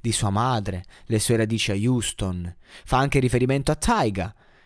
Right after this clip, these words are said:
che insomma nel periodo in cui è stata, eh, registrata questa canzone, aveva una relazione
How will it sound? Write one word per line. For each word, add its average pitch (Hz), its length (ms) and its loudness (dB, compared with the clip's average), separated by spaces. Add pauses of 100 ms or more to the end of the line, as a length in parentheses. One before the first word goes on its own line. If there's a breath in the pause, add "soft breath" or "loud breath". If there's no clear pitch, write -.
che - 260 -4
insomma - 320 -10
nel 98 220 -10
periodo 123 240 -2
in 110 80 -2
cui 110 180 0
è - 60 -2
stata, 110 360 -8 (280)
eh, - 180 -12
registrata 101 400 -4
questa 98 260 -6
canzone, 101 880 -4
aveva 110 220 -4
una 104 100 -2
relazione 101 640 -4